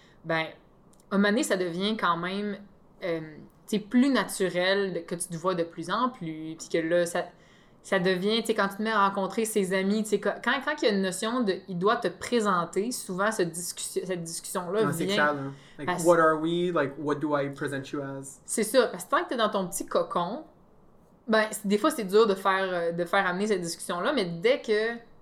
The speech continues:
Speaker 1: dès que tu rencontres quelqu'un, ou même des fois, de rencontrer quelqu'un qui connaît ou qu'elle connaisse sa rue,
Speaker 2: Mm-hmm.
Speaker 1: ah,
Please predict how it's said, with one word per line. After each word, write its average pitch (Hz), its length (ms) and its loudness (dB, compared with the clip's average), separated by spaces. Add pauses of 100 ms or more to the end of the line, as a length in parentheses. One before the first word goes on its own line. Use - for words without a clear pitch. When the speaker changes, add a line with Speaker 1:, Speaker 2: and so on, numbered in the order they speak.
(220)
Speaker 1:
dès 220 140 2
que 247 60 -8
tu - 80 0
rencontres 220 280 2
quelqu'un, 233 220 0
ou 254 60 2
même 269 260 0
des 208 100 2
fois, 240 320 0 (180)
de 175 60 -4
rencontrer 208 420 2
quelqu'un 226 300 -2
qui - 140 -14
connaît 190 580 0 (160)
ou 185 60 -8
qu'elle 175 180 0
connaisse 180 540 0 (400)
sa 175 420 0
rue, 196 360 -2 (140)
Speaker 2:
Mm-hmm. 160 380 -4
Speaker 1:
ah, - 340 4